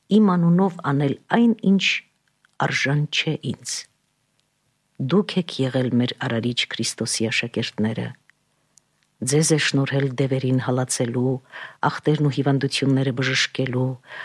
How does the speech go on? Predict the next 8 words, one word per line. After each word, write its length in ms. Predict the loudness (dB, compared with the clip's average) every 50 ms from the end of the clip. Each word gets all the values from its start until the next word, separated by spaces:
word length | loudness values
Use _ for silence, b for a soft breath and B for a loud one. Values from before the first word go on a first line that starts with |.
| B B
աներևույթ 560 | B 4 4 6 4 4 4 2 2 0 0
գազանին 480 | 0 0 0 2 2 2 4 4 4 2 2
ընդոտնելու 800 | 2 2 2 4 4 2 0 -2 -2 0 0 0 2 2 0 0
և 180 | 0 0 0 0
աշխարհից 520 | 0 -2 0 -2 -2 -4 -4 -4 -4 -6
կռապաշտությունը 920 | -6 -4 -4 -4 -4 -2 -2 -2 -2 -2 -2 -4 -2 -2 -2 0 0 0
վերացնելու 580 | -2 -2 -2 -4 -4 -4 -2 -2 -2 -2 -2 -4
իշխանությունը։ 800 | -4 -4 -4 -2 -2 -4 -4 -4 -4 -6 -4 -2 -2 -2 -2